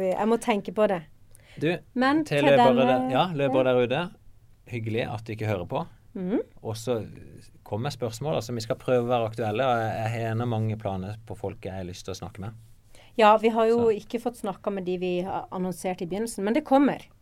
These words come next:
Speaker 1: ikke
Speaker 2: Det
Speaker 1: sant?
Speaker 2: gjør det.
Speaker 1: Nå
Speaker 2: Ja,
Speaker 1: har
Speaker 2: det
Speaker 1: det
Speaker 2: gjør
Speaker 1: skjedd
Speaker 2: det.
Speaker 1: så
Speaker 2: Jeg
Speaker 1: mye.
Speaker 2: snakker jo med folk, så jeg,
Speaker 1: Ja.
Speaker 2: jeg, nå skal jeg reise til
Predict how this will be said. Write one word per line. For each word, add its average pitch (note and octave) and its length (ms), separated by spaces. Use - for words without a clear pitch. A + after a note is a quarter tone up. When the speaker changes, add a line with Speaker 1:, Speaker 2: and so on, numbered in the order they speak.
Speaker 1:
ikke F3+ 140
Speaker 2:
Det G3 60
Speaker 1:
sant? B3+ 180
Speaker 2:
gjør - 80
det. - 40
Speaker 1:
Nå A#3+ 60
Speaker 2:
Ja, A#3 80
Speaker 1:
har A#3 100
Speaker 2:
det A#3+ 60
Speaker 1:
det C4 60
Speaker 2:
gjør A3 80
Speaker 1:
skjedd A#3 120
Speaker 2:
det. A#3 80
Speaker 1:
så - 120
Speaker 2:
Jeg F#3 80
Speaker 1:
mye. F3 100
Speaker 2:
snakker A#2 300
jo - 20
med A#2 260
folk, A2+ 300
så - 160
jeg, B2 60
Speaker 1:
Ja. G#2+ 180
Speaker 2:
jeg, G#2+ 160
nå A#2+ 140
skal A#2 320
jeg A2 220
reise G2+ 360
til F#2 600